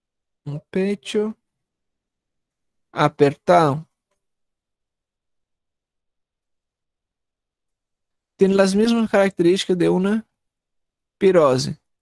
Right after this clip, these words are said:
ya en relación del dolor, pero la pirose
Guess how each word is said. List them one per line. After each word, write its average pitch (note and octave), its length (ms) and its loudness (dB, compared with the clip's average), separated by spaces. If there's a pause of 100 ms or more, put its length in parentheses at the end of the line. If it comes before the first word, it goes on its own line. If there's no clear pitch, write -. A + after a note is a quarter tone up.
(580)
ya D#3+ 380 0
en F3 180 0
relación F3+ 460 0
del G#3 180 0
dolor, G#3 480 0 (680)
pero F3+ 420 0 (220)
la E3 200 0
pirose F#3+ 600 -2